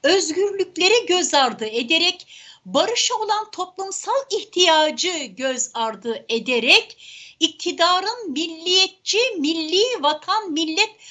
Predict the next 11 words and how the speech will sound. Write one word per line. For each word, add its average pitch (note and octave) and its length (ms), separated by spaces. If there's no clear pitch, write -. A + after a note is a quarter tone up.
hamasetine F4+ 920
kurban E4 640
olarak, B3+ 480
özellikle C4 640
bu - 60
ifadeyi G3 640
kullanıyorum, F#3 800
alet D#4 500
olarak, A3+ 480
susarak, G4 640
sinerek F#4 760